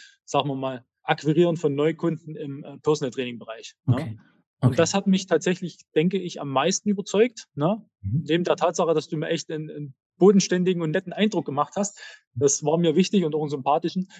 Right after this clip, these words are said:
Speaker 2: Mhm.
Speaker 1: ne? Genau. Wo ich
Speaker 2: Okay.
Speaker 1: von Anfang an das Gefühl hatte, dass das Verkaufen natürlich Thema des Coachings ist, aber nicht, äh, zwanghaft in den Vordergrund gerückt wird.
Speaker 2: Ja. Ja.
Speaker 1: Ja, das, das fand ich cool, ne?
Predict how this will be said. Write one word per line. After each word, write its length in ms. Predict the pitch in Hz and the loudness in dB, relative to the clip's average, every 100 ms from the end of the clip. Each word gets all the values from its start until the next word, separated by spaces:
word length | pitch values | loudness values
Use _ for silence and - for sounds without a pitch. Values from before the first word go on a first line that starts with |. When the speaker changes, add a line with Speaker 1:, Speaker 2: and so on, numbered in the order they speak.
| _ | _
Speaker 2:
Mhm. 80 | 120 | 0
Speaker 1:
ne? 260 | 135 165 - | 2 2 -4
Genau. 300 | - 127 117 - _ _ _ _ | -12 -10 -10 -12 _ _ _ _
Wo 200 | 151 160 | 6 8
ich 160 | 190 - | 6 2
Speaker 2:
Okay. 160 | - | -8
Speaker 1:
von 120 | - | -4
Anfang 300 | 180 202 233 | 0 2 2
an 80 | 196 | 0
das 160 | 196 - | 0 -2
Gefühl 320 | 180 - 214 | -4 0 2
hatte, 180 | 202 170 | 2 0
dass 200 | - - | -4 -8
das 120 | 151 | -4
Verkaufen 480 | - - 147 226 190 | -6 0 4 4 2
natürlich 360 | 165 - 160 - | 0 -2 -4 -2
Thema 300 | 170 180 160 | -2 2 0
des 160 | 139 | 0
Coachings 420 | - 226 220 196 | 0 0 2 -2
ist, 160 | - 180 | -2 -6
aber 240 | - 156 | -6 -6
nicht, 460 | 151 156 180 185 180 _ _ - | -2 2 2 2 -6 _ _ -10
äh, 280 | 156 143 - 202 196 | -8 -8 -12 -18 -20
zwanghaft 640 | - - 135 170 147 147 | -8 -8 0 0 2 -2
in 80 | 151 | -4
den 60 | 135 | -4
Vordergrund 400 | 156 143 123 107 | 2 2 0 -6
gerückt 260 | 120 110 | -12 -14
wird. 160 | 107 107 | -14 -6
Speaker 2:
Ja. 120 | 120 80 - _ _ | -6 -6 -12 _ _
Ja. 40 | - 120 | -6 -6
Speaker 1:
Ja, 60 | 131 - - - | -6 -14 -20 -6
das, 160 | - - | -6 0
das 160 | 170 | 0
fand 160 | - 170 | 2 -2
ich 180 | - - | -2 0
cool, 140 | 135 - - _ _ _ | -2 -2 -20 _ _ _
ne? 240 | 113 117 | -16 -16